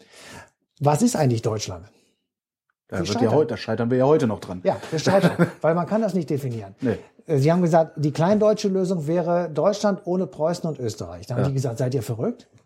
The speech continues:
Speaker 1: Die Hälfte der Österreicher sind Deutsche und Preußen sind auch Deutsche.
Speaker 2: Ja.
Speaker 1: Da haben sie gesagt, dann nehmen wir die großdeutsche Lösung. Das heißt,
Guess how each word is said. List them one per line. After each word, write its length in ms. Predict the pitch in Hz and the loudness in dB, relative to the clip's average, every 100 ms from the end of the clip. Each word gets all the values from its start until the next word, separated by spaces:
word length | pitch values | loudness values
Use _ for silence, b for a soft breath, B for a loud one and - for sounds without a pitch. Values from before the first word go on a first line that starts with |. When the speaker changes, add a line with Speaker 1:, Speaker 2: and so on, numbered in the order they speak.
| - - | -14 -2
Speaker 1:
Die 80 | 151 | 2
Hälfte 300 | 131 208 208 | 4 4 4
der 120 | 156 | 2
Österreicher 500 | 170 196 165 165 147 | 2 0 -2 -2 0
sind 200 | 139 123 | 0 0
Deutsche 320 | 123 180 196 165 | 0 -2 -2 -4
und 160 | 135 | -4
Preußen 300 | 143 160 185 | -4 -2 -2
sind 80 | 185 | -4
auch 180 | 233 269 | -6 -6
Deutsche. 360 | 139 110 104 107 - _ - | -6 -6 -10 -16 -20 _ -18
Speaker 2:
Ja. 80 | - _ - _ _ _ _ _ B B B B B - | -18 _ -20 _ _ _ _ _ B B B B B -4
Speaker 1:
Da 100 | 120 | 2
haben 100 | 139 | 4
sie 80 | 160 | 6
gesagt, 240 | 160 143 | 4 4
dann 80 | 156 | 2
nehmen 160 | 165 180 | 2 4
wir 60 | |
die 80 | 175 | 2
großdeutsche 600 | 156 202 226 127 107 - | 4 2 4 2 0 -2
Lösung. 200 | 110 101 | -4 -4
Das 100 | 120 | -2
heißt, 240 | 147 156 | -2 -2